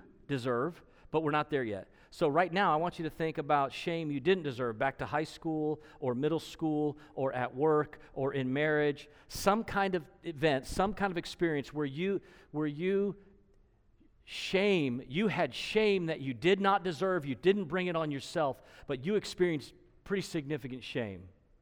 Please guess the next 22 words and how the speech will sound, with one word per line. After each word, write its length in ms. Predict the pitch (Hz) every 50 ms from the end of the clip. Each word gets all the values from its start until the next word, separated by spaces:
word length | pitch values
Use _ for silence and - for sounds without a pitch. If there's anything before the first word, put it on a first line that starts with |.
| _ _ _ _ _ _ _ _ _ _ _ _ _
Think 140 | - 170 156
about 220 | 151 123 123 113 -
that 160 | 120 113 104
with 120 | 104 95
me. 120 | 95 90 73 - - _ _ _ _ _ _ _ _ _ _ _ _ - _ _ - _ _ _ _ - _ - _ - - - - - _ _ - - - _ _ _ _ _ _ _ _ _ _ _ _ _ - _ _ _
I 100 | 127 127
talked 380 | - - - 160 143 139 -
with 160 | 135 131 - -
a 160 | 120 113 110
friend 400 | 107 - - 147 143 139 127 117
recently, 560 | 113 123 131 - - 131 127 117 110 110 107 - - - _ _ _ _ _ _ _ _ _ _ _ _ _
and 160 | 127 120 120
we 140 | 127 139 151
just 240 | 131 123 135 - -
got 180 | 147 139 139
into 140 | 139 131 120
some 180 | - - 123 113
good 240 | 107 135 139 120 110
gospel 420 | 123 123 135 135 - - - -
talk, 520 | - - - 135 127 117 104 107 - - - - - - _ _ _ _ - - _ -
and, 400 | 139 131 127 120 117 117 120 120 98 - - - _ _ _ - - -
and 480 | 135 127 123 120 120 120 117 110 107